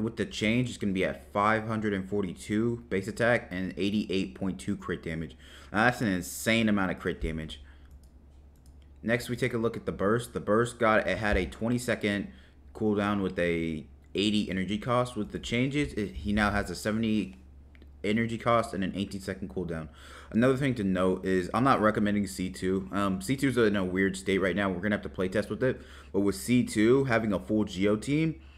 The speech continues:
you have a one-second downtime on the burst. So as long as you funnel energy back into Itto, you're gonna be able to always be in Oni mode, which is insane. I think C two might be just a tad bit overkill though, because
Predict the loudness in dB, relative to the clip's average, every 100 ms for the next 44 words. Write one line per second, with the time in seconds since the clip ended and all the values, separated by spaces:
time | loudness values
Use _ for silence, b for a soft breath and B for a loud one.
0 | B 0 2 4 4 2 0 0 -2 -2
1 | -2 0 -2 -2 -2 -2 -2 -2 -4 -4
2 | -10 -14 -10 0 2 2 2 0 0 0
3 | 0 2 0 0 0 0 0 -2 -6 -6
4 | -6 -4 0 0 -2 B B B 0 2
5 | 2 4 4 4 2 -2 0 0 0 -2
6 | -8 -16 0 4 6 6 2 0 0 0
7 | -2 -2 -4 -6 -10 -10 -8 -8 -6 -2
8 | -2 -2 -6 B B B B -2 0 2
9 | 0 0 2 2 4 2 2 2 0 -4
10 | 2 2 2 0 -2 -2 -2 0 2 2
11 | 2 4 4 4